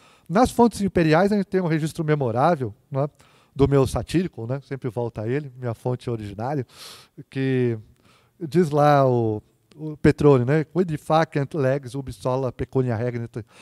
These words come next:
aut albi paupertas vincere nulla potest", né? Na minha má tradução aqui, que podem fazer as leis, onde só o rei, só o dinheiro reina, onde a pobreza nunca pode vencer, não é?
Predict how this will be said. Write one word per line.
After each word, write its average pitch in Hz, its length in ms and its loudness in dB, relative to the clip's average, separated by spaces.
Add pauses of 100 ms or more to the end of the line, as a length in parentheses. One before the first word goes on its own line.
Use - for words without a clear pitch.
(200)
aut 139 280 0
albi 131 320 -2
paupertas 120 720 -4
vincere 135 460 -2
nulla 131 320 -4
potest", - 760 -8
né? 131 240 -8 (380)
Na 131 120 -4
minha 143 160 0
má 135 160 -2
tradução 120 480 -4
aqui, 151 280 -6 (460)
que - 100 -4
podem 151 460 2
fazer 127 340 -2
as 120 120 -2
leis, 135 320 0
onde 131 280 -2
só 147 280 0
o 123 60 0
rei, 135 420 -2
só 143 360 2
o 120 60 -2
dinheiro 131 360 -4
reina, 147 440 -4 (500)
onde 135 640 2 (580)
a 139 120 2
pobreza 131 800 4
nunca 151 360 2
pode 143 320 2
vencer, 120 520 -4 (240)
não 127 200 -6
é? 127 80 -8